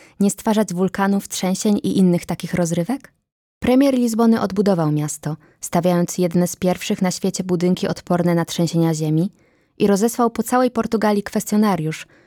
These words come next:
który był jednym z pierwszych w historii systematycznych badań skutków katastrofy. Immanuel Kant próbował wyjaśnić trzęsienie ziemi nauką,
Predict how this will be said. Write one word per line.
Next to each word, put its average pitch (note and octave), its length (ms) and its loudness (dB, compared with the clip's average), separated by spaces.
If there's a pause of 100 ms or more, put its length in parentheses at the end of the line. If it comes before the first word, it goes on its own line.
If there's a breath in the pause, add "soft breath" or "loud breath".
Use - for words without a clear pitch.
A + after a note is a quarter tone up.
który F3+ 260 0
był F#3 180 2
jednym F#3 380 2
z - 80 -10
pierwszych - 560 -4
w - 120 -18
historii G3 540 -2 (160 soft breath)
systematycznych G3+ 800 -2
badań F3 300 0
skutków - 440 -6
katastrofy. D#3 640 -6 (920)
Immanuel A3+ 580 4
Kant F3 360 -2
próbował F3 480 2
wyjaśnić F3 640 -2
trzęsienie F3+ 500 0
ziemi F3 260 2
nauką, D#3+ 480 0